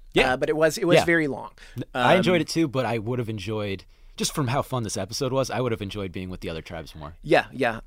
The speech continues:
Speaker 2: Um, and interesting, uh, so I, I thought it was a couple more things that I thought were interesting. First of all,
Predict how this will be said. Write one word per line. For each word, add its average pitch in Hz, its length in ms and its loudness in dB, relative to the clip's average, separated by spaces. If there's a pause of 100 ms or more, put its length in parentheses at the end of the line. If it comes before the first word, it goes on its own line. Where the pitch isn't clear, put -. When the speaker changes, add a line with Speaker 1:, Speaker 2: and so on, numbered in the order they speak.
Speaker 2:
Um, 135 480 2
and 139 280 -4
interesting, 196 640 -2
uh, 135 300 2
so 165 600 0 (120)
I, 147 140 -6
I 165 100 4
thought 311 220 2
it 190 60 0
was 160 260 -2
a 151 80 2
couple 247 280 -6
more 170 200 2
things 143 300 -2
that 135 80 0
I 127 80 0
thought 127 180 -2
were 117 140 -6
interesting. 127 520 -6
First - 260 -4
of 156 60 -2
all, 127 220 4